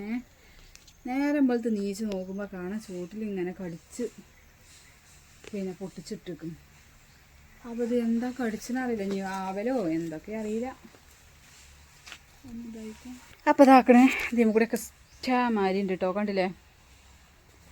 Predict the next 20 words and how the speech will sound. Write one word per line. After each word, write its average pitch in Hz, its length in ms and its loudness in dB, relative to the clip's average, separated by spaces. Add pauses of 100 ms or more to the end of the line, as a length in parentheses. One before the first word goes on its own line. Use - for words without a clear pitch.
(640)
നമ്മൾ 302 260 10
ഈ - 20 8 (360)
ഉണ്ടാക്കിയതൊക്കെ 226 680 4
നമുക്ക് 190 320 0
ഉണ്ടായിക്കും 170 460 0
ട്ടോ. 175 100 0
പക്ഷെ 190 240 -2 (120)
ഇത് 233 100 0 (100)
മൂന്ന് 240 280 0
കൊല്ലം 214 240 0
കൊണ്ട് 202 200 -2
കായ്ച്ചതാണ്. 190 640 0
പക്ഷെ 190 280 -6
മൂന്ന് 185 180 0
കൊല്ലം 180 180 0
ആയപ്പോ 180 280 -4
തന്നെ 196 200 -4 (140)
ഉഷാറായിട്ട് 220 800 4
കായ്ച്ചിരിക്കണം. 147 500 -4 (1900)
ഏ, 196 200 2